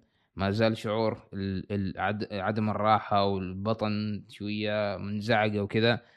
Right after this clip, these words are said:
بس كبرفورمانس، ك-، ك-، ك-، ك-، كمستوى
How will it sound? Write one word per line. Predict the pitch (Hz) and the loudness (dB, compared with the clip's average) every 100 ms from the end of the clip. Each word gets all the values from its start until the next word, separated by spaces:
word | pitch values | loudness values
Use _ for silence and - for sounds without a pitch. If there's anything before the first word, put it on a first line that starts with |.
| _ _ | _ _
بس | - 110 - | -2 -2 -2
كبرفورمانس، | - 113 101 104 - 117 117 117 123 - - | -4 -2 -2 -4 -4 -2 0 -2 -6 -10 -12
ك-، | - 98 95 92 95 - - - - - - - - | -4 0 2 2 -2 -6 -8 -12 -14 -16 -18 -20 -6
ك-، | 98 80 90 - | -4 -2 -4 -4
ك-، | 90 92 - - | -4 -4 -8 -6
ك-، | 101 - - - - - _ _ _ _ _ _ _ _ _ _ _ _ | -6 -4 -8 -10 -14 -20 _ _ _ _ _ _ _ _ _ _ _ _
كمستوى | 107 110 - 117 120 139 | -2 -2 2 4 4 2